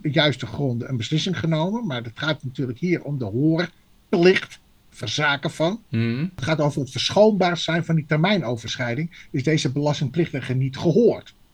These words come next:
Speaker 1: Dus
Speaker 2: Mhm.
Speaker 1: men komt dus op
Speaker 2: Maar
Speaker 1: bij
Speaker 2: wat
Speaker 1: de
Speaker 2: is een
Speaker 1: rechter.
Speaker 2: termijnoverschrijding, René?
Speaker 1: Nou ja,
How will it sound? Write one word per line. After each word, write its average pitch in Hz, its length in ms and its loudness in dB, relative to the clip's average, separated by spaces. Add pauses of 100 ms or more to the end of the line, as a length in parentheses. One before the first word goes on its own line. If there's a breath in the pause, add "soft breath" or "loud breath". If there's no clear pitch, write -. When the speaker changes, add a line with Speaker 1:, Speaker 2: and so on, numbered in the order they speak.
(280 loud breath)
Speaker 1:
Dus 127 140 -2
Speaker 2:
Mhm. - 100 -2
Speaker 1:
men 135 120 -2
komt 156 240 6
dus 127 260 2
op 196 280 6 (100)
Speaker 2:
Maar 107 120 4
Speaker 1:
bij 131 80 6
Speaker 2:
wat 151 120 6
Speaker 1:
de - 60 2
Speaker 2:
is 160 60 4
een 170 60 6
Speaker 1:
rechter. 160 100 8 (100)
Speaker 2:
termijnoverschrijding, 156 880 0
René? 160 300 -2 (300)
Speaker 1:
Nou 165 180 6
ja, 160 240 2